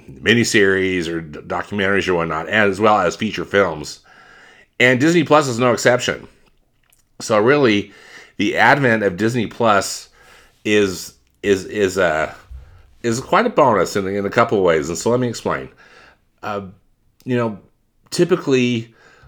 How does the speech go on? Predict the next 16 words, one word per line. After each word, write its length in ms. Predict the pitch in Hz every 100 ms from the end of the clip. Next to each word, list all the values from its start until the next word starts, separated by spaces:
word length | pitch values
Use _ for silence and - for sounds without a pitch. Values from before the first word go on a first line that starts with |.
| _ _ - -
what, 320 | 117 110 95
what 420 | 113 113 104 95 107
the 60 |
Walt 180 | 107 98
Disney 240 | 117 117
Company 320 | 113 113 101 98
seems 260 | 110 95
to 60 | -
be 60 | 92
doing 240 | 92 90
now 260 | 87 87 87
is 100 | 92
that 60 |
they're 200 | 87 98 -
only 340 | 135 214 247
releasing 800 | 160 110 117 120 117 98 95 85